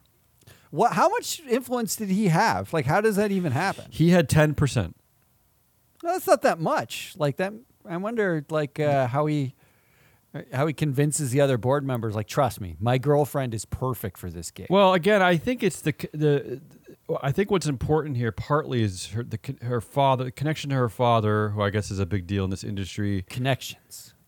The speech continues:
Speaker 1: Connections.
Speaker 2: Right, true. She's also the president at Souffle Therapeutics. Uh, she's a founding president of, a, of another therapeutics company.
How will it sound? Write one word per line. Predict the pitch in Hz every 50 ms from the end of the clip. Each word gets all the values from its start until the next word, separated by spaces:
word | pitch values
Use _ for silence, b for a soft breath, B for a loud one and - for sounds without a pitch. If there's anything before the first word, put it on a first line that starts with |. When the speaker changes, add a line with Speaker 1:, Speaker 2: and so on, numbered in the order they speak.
| _
Speaker 1:
Connections. | - - - - - _ _ - - -
Speaker 2:
Right, | 175 180 151 139 143 127
true. | - - - 156 147 135
She's | 123 - - 170
also | 180 180 175 - -
the | 156
president | - - 165 160 143 151 151 147 139
at | 127 120 120 -
Souffle | - - - - 170 175 160 - - 151 151 151 151
Therapeutics. | 139 - 147 127 113 107 101 - - - 180 185 175 165 160 156 - - - - - - -
Uh, | 110 107 104 104 101 104 101 104
she's | 104 - - 113
a | 107
founding | 101 - - 131 135 135 135 131 117
president | - - 127 120 117 120 117 107
of, | 98 92
a, | 101
of | 107 - 127 107
another | 104 101 101 107 117 127 139 127
therapeutics | - 139 131 131 123 - 135 127 127 117
company. | - - 131 120 110 123 120 120 120 120 117 117 110